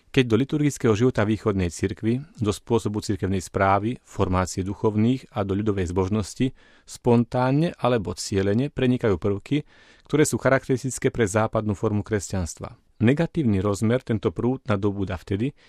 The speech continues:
keď je živený umelo na základe predstavy o prednosti latinského obradu, ktorý má byť vzorom pre iné, alebo keď sa za touto tendenciou skrývajú politicko-nacionálne ciele.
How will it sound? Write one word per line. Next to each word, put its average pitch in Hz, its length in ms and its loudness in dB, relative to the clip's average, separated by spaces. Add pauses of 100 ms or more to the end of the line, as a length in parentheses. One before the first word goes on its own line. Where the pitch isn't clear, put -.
(260)
keď 120 80 4
je 117 140 4 (120)
živený 117 300 4
umelo 101 460 2
na 98 180 0
základe 101 400 0
predstavy 107 480 -2
o 90 60 -6
prednosti 113 500 0
latinského 101 560 0
obradu, 110 400 -2 (400)
ktorý 127 240 2
má 113 80 4
byť 107 160 0
vzorom 107 400 0
pre 101 160 0
iné, 92 400 -2 (320)
alebo 160 320 4
keď 156 160 -4
sa 147 180 0 (220)
za 101 160 -4
touto 117 320 0
tendenciou 104 640 2
skrývajú 123 640 0
politicko-nacionálne 104 1200 -2
ciele. 92 400 -6